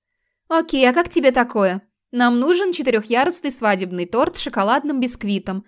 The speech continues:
чтобы его хватило на двести пятьдесят гостей. Наш бюджет сто долларов». «Порции размером с чайную ложку?» предположила Софи с еще одной ухмылкой, пересаживаясь на диван к Белле, чтобы заглянуть ей через плечо в экран ноутбука.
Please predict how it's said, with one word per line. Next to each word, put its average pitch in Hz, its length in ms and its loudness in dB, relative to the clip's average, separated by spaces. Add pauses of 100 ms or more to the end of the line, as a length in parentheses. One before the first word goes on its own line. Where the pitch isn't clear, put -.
(120)
чтобы 240 320 0
его 262 160 2
хватило 285 420 0
на 233 120 0
двести 269 380 -2
пятьдесят 254 500 -4
гостей. 220 560 -4 (180)
Наш 247 240 0
бюджет 247 480 -4
сто - 280 0
долларов». 180 600 0 (340)
«Порции 262 440 0
размером 247 440 2
с 247 80 -6
чайную 240 460 0
ложку?» 262 460 -2 (200)
предположила 202 600 -2
Софи 220 500 -4 (200)
с - 120 -12
еще 269 300 -2
одной 196 260 0
ухмылкой, 202 640 -4 (200)
пересаживаясь 202 760 -2
на 185 60 -4
диван 175 300 -4
к 196 60 -8
Белле, 170 420 -2 (180)
чтобы 214 300 -2
заглянуть 220 460 0
ей 220 100 -2
через 185 240 -6
плечо 202 380 0
в 240 80 2
экран 175 280 -4
ноутбука. 180 600 -4